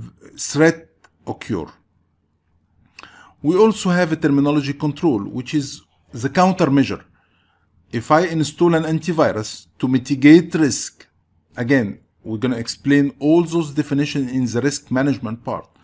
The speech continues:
What do we consider that? Control. I'm putting an antivirus.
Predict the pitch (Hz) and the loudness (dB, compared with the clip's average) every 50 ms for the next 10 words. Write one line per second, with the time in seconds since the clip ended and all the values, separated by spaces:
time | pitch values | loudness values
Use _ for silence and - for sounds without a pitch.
0 | _ _ _ _ _ _ - - 160 165 160 185 175 165 160 - 147 135 - - | _ _ _ _ _ _ -2 0 0 0 0 0 -2 -2 0 0 -2 -2 0 0
1 | 151 131 131 110 101 104 98 92 - - 175 170 170 - 180 139 98 - - _ | 0 0 0 -2 -2 -4 -6 -6 -8 -8 -8 -8 -6 -2 -4 -4 -4 -4 -10 _
2 | - - 117 117 113 117 - 156 151 - 151 139 127 120 127 135 131 - 127 107 | -12 -8 -6 -6 -6 -4 -4 -4 -2 -2 -2 -2 -2 0 -2 -2 -2 -4 -4 -2
3 | 120 104 80 78 - - | -2 -2 -2 -6 -14 -18